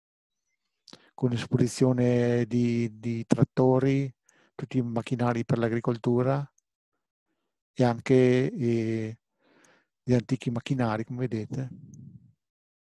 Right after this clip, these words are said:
Poi antichi mestieri, tipografie,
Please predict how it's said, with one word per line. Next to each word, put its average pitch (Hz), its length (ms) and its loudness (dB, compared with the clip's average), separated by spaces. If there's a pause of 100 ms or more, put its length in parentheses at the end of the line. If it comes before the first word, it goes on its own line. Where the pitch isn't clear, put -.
(1400)
Poi 127 220 4
antichi 120 340 -2
mestieri, 123 880 2
tipografie, 123 1200 -4